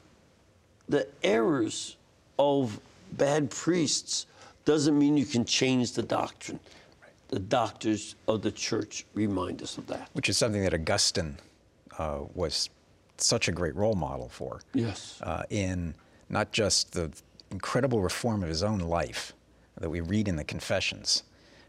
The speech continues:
Speaker 2: but then fighting things like the Donatists, uh, who were denying the validity of the sacraments based on the, the, the morals of, of a priest.
Speaker 1: Right.
Speaker 2: And challenging openly the,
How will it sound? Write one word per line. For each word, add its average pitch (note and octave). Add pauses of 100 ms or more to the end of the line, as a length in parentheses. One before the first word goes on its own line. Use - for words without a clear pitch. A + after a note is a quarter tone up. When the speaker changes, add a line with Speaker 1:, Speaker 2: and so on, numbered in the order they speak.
Speaker 2:
but -
then G#2+
fighting F2+
things F2+
like E2
the F#2+
Donatists, F2 (640)
uh, F2
who F#2+
were E2+
denying G2
the F#2+
validity G2
of D#2
the F2
sacraments F2 (180)
based F2+
on E2+
the, D#2+
the, G2
the F2
morals F2+
of, C#2 (100)
of E2+
a D2
priest. - (240)
Speaker 1:
Right. - (480)
Speaker 2:
And G2 (1600)
challenging C#3+
openly G2
the, E2+